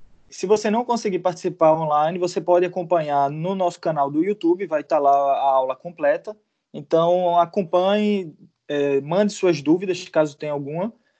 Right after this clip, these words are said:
E é isso, vamos manter sempre essa discussão do, de como fazer podcast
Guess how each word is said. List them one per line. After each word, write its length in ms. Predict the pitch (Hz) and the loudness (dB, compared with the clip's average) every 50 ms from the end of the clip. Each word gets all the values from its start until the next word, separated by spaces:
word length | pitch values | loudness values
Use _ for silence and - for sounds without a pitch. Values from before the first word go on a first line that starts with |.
| _ _ _ _ - | _ _ _ _ 2
E 200 | 147 156 165 175 | 6 8 10 10
é 120 | 180 202 240 | 10 8 6
isso, 280 | 220 202 170 - - | 4 -2 -4 -4 -4
vamos 200 | 143 156 170 180 | -4 -4 -4 -2
manter 380 | 180 190 196 170 - 175 170 165 | -2 -2 -2 0 0 0 0 0
sempre 280 | 165 - 196 185 196 | -2 -4 -6 -4 -6
essa 160 | 196 - 202 180 | -6 -6 -6 -8
discussão 760 | 170 165 - - 180 175 - - 151 156 160 170 180 185 175 | -8 -8 -8 -6 -6 -6 -4 -2 -2 0 0 0 -2 -2 -4
do, 600 | 156 143 139 139 160 175 185 190 180 160 - 151 147 - - - - _ _ | -4 -6 -2 4 6 6 8 8 6 4 0 -2 -12 -20 -20 -20 -20 _ _
de 200 | - 160 160 180 | -12 -6 -4 -4
como 260 | - - 220 247 262 233 | 0 4 4 4 4 4
fazer 300 | - 214 170 143 175 175 | 4 4 6 4 2 0
podcast 800 | - 160 156 156 - - 143 139 160 175 - - - 208 208 | 0 -2 -4 -4 -2 0 0 2 2 0 -2 -6 -10 -12 -12